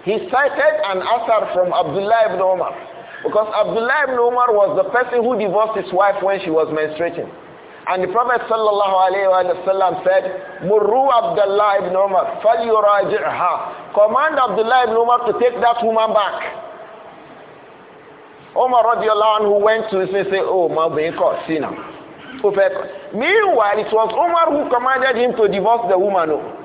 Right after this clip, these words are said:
He was rejecting. He was hesitating. Umar radiallahu anhu went to report him to the Prophet Muhammad sallallahu alaihi wasallam. "Messenger, I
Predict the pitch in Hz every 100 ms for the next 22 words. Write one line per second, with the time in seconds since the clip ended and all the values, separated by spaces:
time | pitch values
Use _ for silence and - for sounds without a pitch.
0 | - - - - - - - - - -
1 | - 151 240 240 220 240 247 254 285 -
2 | 165 - - - - 226 247 233 233 226
3 | 247 240 - 262 240 175 - - - -
4 | - 262 349 330 285 294 240 262 254 262
5 | 247 240 262 254 277 262 277 277 233 220
6 | 247 277 262 254 233 202 202 226 208 180
7 | 180 196 202 170 - - 180 143 117 -
8 | - - - - - - 247 254 254 247
9 | 226